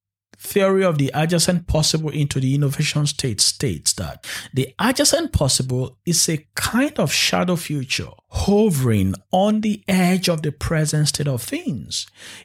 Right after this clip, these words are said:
a map of all the ways in which the present can reinvent itself. Johnson will further write, "The strange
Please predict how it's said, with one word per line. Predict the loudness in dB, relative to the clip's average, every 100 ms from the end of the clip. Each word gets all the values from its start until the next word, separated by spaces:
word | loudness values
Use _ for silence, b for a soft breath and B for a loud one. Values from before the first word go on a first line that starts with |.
| B
a | 0
map | 2 0 0 4 4 4 2
of | 0 0 -2
all | 0 2 2
the | 2
ways | 2 2 2 2
in | 2 2
which | 0 0
the | -4
present | -4 -4 0 2 2 0 -4 -8 -10 _ -10
can | -4 -2
reinvent | -2 0 0 0 -2 -2 0
itself. | 0 -2 -2 -8 -16 _ -4
Johnson | 0 4 4 2 2
will | 2
further | 2 2 4 4
write, | 2 0 -6 -8 -10 _ -18 B
"The | 0
strange | 2 0 2 4 6 6 4 0